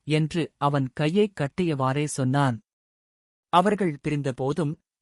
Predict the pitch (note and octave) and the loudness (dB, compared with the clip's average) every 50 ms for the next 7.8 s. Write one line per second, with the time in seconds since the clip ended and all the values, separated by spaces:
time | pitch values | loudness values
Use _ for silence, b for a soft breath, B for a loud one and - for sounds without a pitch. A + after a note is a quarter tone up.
0 | - D3+ D3+ E3+ F#3 G#3+ A3+ A3+ A#3 A3+ A3+ - - E3+ F3 F3 - - D3+ D3 | -8 -2 0 0 2 2 2 2 2 0 0 -2 -2 -4 -4 -2 -2 -2 -2 -2
1 | D3 D#3 D3+ E3 D3+ B2+ C3 C3 C3 A#2 C#3 D#3+ G3+ A#3 _ _ _ _ _ - | -2 -4 -4 -6 -6 -4 -4 -6 -4 -4 -4 -4 -4 -4 _ _ _ _ _ -2
2 | F3 F3+ F#3 G#3+ G3+ G3 - - C#3 B2+ B2+ B2+ B2 B2 C#3 F#3+ A3+ - _ _ | -2 0 0 0 -2 -2 -2 -2 -2 -4 -2 -4 -4 -4 -4 -4 -6 -8 _ _
3 | _ _ _ - D3+ E3 F#3 F3 - B3 A#3 G3+ E3+ D#3+ - D#3 C3+ C#3 C3 - | _ _ _ -6 -2 -2 -2 0 0 0 2 2 0 0 -4 -4 -4 -4 -6 -6
4 | - C3 C3 B2+ C3 D3 F#3+ - _ _ _ _ - - C#3+ C#3+ D#3+ D#3+ C3+ - | -6 -6 -4 -4 -4 -6 -8 -10 _ _ _ _ -4 -4 -2 -2 -2 -2 -4 -6
5 | _ - - E3+ F3+ F#3 D#3 C3+ A#2+ - C3 B2+ B2+ - - D3 D3+ D#3 C3+ - | _ -4 -2 -2 0 0 -2 -4 -4 -6 -6 -8 -6 -6 -4 -2 -2 -2 -2 -4
6 | - _ _ _ _ _ _ _ _ _ _ _ _ _ _ _ _ _ - - | -8 _ _ _ _ _ _ _ _ _ _ _ _ _ _ _ _ _ -2 0
7 | D3+ E3 D#3+ D3 C3+ A#2 B2+ C3 B2+ B2 A#2 D3 G3 A#3 - | 2 2 2 0 -2 -2 -2 -2 -2 -2 0 0 0 0 -2